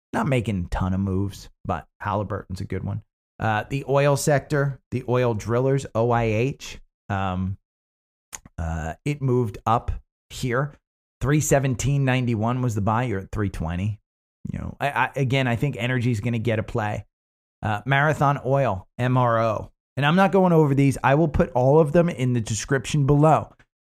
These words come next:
So y-, if you have TrendSpider, you can go and look at these charts yourselves. You can see the algorithm 'cause I share my <laughs> algorithm with anybody that signs up for TrendSpider. Um, and you can see the charts where the buy-in was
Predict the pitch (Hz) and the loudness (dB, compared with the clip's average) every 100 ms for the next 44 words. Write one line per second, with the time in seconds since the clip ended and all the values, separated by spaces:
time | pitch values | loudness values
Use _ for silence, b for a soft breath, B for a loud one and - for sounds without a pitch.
0 | _ - 120 123 - 117 123 127 135 170 | _ -2 -2 -2 -2 2 4 4 4 4
1 | 185 170 180 175 180 135 143 147 147 143 | 4 6 6 6 2 0 2 4 4 4
2 | 131 135 123 123 - 131 123 127 - 127 | 2 0 0 0 0 0 0 -2 2 2
3 | 60 - 113 110 110 151 135 120 123 127 | 0 -4 -4 -2 0 0 2 2 2 2
4 | 131 135 139 123 - 104 107 - 135 139 | 2 2 0 -2 -6 -2 -2 0 0 2
5 | 123 117 131 135 143 139 123 113 113 123 | 2 2 2 4 4 4 0 0 0 2
6 | 123 120 113 98 - 120 120 120 - 107 | 2 2 0 -2 -2 0 0 -2 -2 -4
7 | 123 123 113 131 139 143 143 B B _ | -2 -2 2 2 4 2 -2 B B _
8 | _ 117 101 98 104 107 - 127 131 143 | _ -2 -2 -2 -2 -4 -4 -4 0 0
9 | 143 - 151 131 123 131 131 - 101 123 | -2 0 0 0 2 0 0 -4 -2 0
10 | 120 117 120 123 120 120 120 123 123 | 2 2 2 2 0 0 2 0 -2